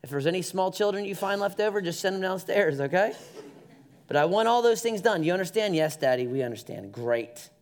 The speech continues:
Right? Come home, go upstairs. I feel like Han Solo still. I'm like, "Guys, did you not hear what I said?"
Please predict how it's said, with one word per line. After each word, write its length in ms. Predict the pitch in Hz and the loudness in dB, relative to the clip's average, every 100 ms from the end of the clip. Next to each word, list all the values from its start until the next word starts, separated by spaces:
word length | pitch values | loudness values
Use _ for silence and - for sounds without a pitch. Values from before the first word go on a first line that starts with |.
| _ _ _ _ _ _ _ - | _ _ _ _ _ _ _ -16
Right? 260 | 110 120 - - _ _ _ - - | -10 -10 -12 -20 _ _ _ -20 -4
Come 200 | - 180 | 0 2
home, 400 | 175 196 247 262 - - _ _ _ _ - | 4 4 2 -2 -6 -20 _ _ _ _ 2
go 160 | 170 | 4
upstairs. 580 | 208 - 208 226 240 240 - _ _ _ - | 4 2 2 4 2 -2 -18 _ _ _ -18
I 40 | |
feel 260 | 131 - 147 | -12 -2 0
like 140 | 156 | 2
Han 200 | 156 147 | 0 -2
Solo 300 | 156 160 131 | 0 0 0
still. 320 | 107 - 104 98 | -2 -4 -6 -6
I'm 80 | 123 | -2
like, 180 | 147 143 - _ _ _ _ _ _ _ _ _ _ _ _ _ | 0 -2 -6 _ _ _ _ _ _ _ _ _ _ _ _ _
"Guys, 320 | - 208 262 175 | -2 0 0 0
did 160 | 185 | -2
you 80 | 175 | 0
not 220 | 208 247 | 0 0
hear 240 | 202 254 254 | -2 -2 0
what 100 | 220 | 0
I 120 | 175 | -2
said?" 460 | 160 220 247 359 | -2 -2 -2 -2